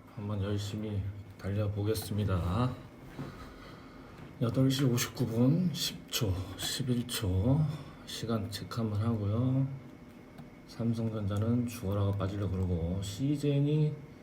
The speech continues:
살짝 오르네요. 그다음에 자이언트도 살짝 오르고, 다행히 바이오다인이 어제 오백 원이나 빠져서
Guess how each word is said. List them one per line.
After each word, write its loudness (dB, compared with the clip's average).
살짝 -2
오르네요. 2
그다음에 -2
자이언트도 0
살짝 -4
오르고, 2
다행히 4
바이오다인이 2
어제 2
오백 2
원이나 6
빠져서 0